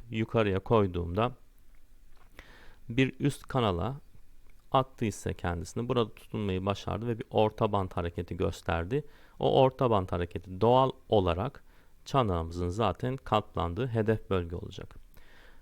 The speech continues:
Artık buralarda kalıcılık sağlanması halinde, özellikle bir altı yüz on sekiz üzerinde kalıcılık sağlanması halinde bu doğal olarak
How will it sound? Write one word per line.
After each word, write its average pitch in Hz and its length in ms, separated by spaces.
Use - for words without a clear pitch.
Artık 143 460
buralarda 117 560
kalıcılık 113 540
sağlanması 110 680
halinde, 87 580
özellikle 104 840
bir 127 120
altı 107 360
yüz 95 220
on 113 180
sekiz - 720
üzerinde 90 800
kalıcılık 110 560
sağlanması 107 680
halinde 92 680
bu 123 260
doğal 135 400
olarak 104 360